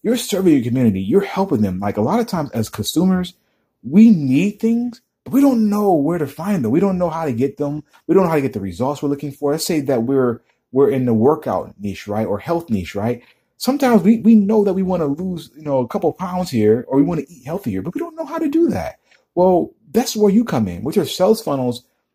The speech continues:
you can present them with the things they need to get that result they're looking for. Again, I, I, I kinda mentioned it earlier on. I kinda started putting that out there that sales funnels can work for any situation.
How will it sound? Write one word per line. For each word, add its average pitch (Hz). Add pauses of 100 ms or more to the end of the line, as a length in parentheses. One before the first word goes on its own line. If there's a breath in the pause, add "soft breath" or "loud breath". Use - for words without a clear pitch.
you 214
can 240
present 139
them 131
with 147
the 123
things 139
they 127
need 135
to 113
get 131
that 117
result 104
they're 98
looking 110
for. - (400)
Again, 135 (220)
I, -
I, 123
I 127
kinda 175
mentioned 143
it 110
earlier 131
on. 107
I -
kinda 127
started 120
putting 117
that 104
out 147
there 113
that 101 (520)
sales 302
funnels 170
can 156
work 147
for 123
any 131
situation. 113